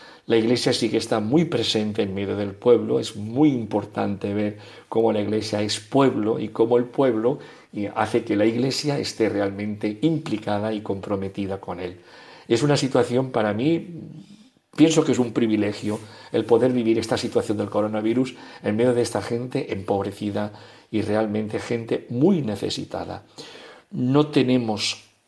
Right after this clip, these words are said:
de todo para comer, pero de lo que hay sí que es verdad que compartiendo no nos falta.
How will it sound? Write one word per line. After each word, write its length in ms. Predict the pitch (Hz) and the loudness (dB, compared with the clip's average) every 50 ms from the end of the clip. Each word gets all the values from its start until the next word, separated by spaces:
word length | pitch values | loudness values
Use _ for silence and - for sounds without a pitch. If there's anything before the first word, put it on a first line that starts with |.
| _ _ _ _ _ _ _ _ _ | _ _ _ _ _ _ _ _ _
de 180 | - 98 107 101 | -8 -6 -6 -6
todo 440 | 107 - - 156 131 107 98 98 - | 0 2 4 4 4 4 2 0 0
para 240 | 101 98 101 113 123 | 0 0 0 0 0
comer, 460 | - 151 143 143 143 147 151 170 - - - - - - _ _ _ _ | 0 -2 0 2 2 0 0 -2 -6 -16 -20 -20 -20 -20 _ _ _ _
pero 300 | - - 107 104 104 107 | -8 -8 -6 -4 -4 -6
de 200 | - - - 117 | -6 -4 -2 -2
lo 140 | 104 101 101 | 0 0 -2
que 160 | - - 104 | 0 0 2
hay 400 | 104 110 117 117 123 139 156 - - - - _ _ _ _ | 2 4 4 4 2 0 -2 -4 -10 -20 -20 _ _ _ _
sí 220 | - - - 123 113 | -8 -4 -2 0 2
que 100 | 113 113 | 2 2
es 80 | 104 | 0
verdad 280 | 101 104 98 104 107 107 | 0 0 0 0 0 0
que 140 | 113 107 - | -2 -2 -2
compartiendo 800 | - 101 104 - 98 95 - - 110 110 107 113 120 120 - - | -2 -4 -2 -2 -4 -4 -2 -2 -2 -2 0 2 0 0 0 0
no 140 | 107 107 107 | -2 -2 -2
nos 160 | 101 92 95 | -2 -4 -6
falta. 540 | - - 95 90 90 90 - - 95 - | -8 -10 -10 -10 -10 -10 -12 -16 -18 -18